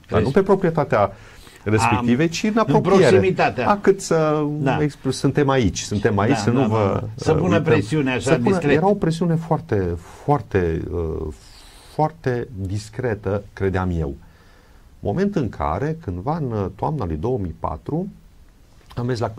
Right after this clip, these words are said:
Speaker 1: am mers în Bucium și la Roșia Montană. Acolo m-am întâlnit și cu alți, uh, colegi care în timp au participat la aceste procese, cu Dumitru Dobrev,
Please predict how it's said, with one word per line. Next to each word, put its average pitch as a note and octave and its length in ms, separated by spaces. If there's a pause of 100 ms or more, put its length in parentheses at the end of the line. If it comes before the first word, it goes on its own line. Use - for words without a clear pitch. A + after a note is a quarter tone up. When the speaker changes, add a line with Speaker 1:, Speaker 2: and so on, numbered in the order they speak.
(100)
Speaker 1:
am G#2 80
mers A#2 180
în A2 160
Bucium G2+ 520
și - 140
la F#2 80
Roșia G2+ 260
Montană. D#2+ 580 (220)
Acolo E3 260
m-am C#3+ 140
întâlnit C3 380
și - 140
cu - 200
alți, A#2+ 320 (440)
uh, G2 100 (160)
colegi G#2 640
care A#2 240
în F2 220
timp C3 480 (120)
au A2+ 100
participat G#2 760
la F#2 320 (120)
aceste F#2 340
procese, E2 440
cu - 120
Dumitru F#2 360
Dobrev, D#2 540